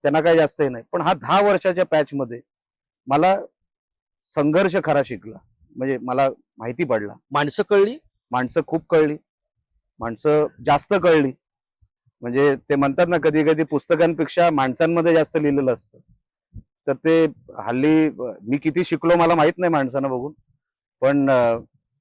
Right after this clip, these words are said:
Speaker 1: माणसं मी बदलताना बघितली, बदललेली माणसं परत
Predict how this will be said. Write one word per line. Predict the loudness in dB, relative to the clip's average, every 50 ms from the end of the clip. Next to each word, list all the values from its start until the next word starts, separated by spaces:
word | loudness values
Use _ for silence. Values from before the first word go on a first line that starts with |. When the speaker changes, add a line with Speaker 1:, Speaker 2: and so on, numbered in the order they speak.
| -14 -6
Speaker 1:
माणसं | -2 0 0 0 0 -2 0 2 2 2 2
मी | 0 -2 -2
बदलताना | 0 0 2 2 2 0 2 0 0 2
बघितली, | 2 2 2 0 -2 -4 -6 -10 -10 -14 _ _ _ _ _ _ _ _ -8
बदललेली | -2 -2 0 2 2 2 2 2 2 2
माणसं | 2 0 0 0 0 0 0 0
परत | 2 2 0 0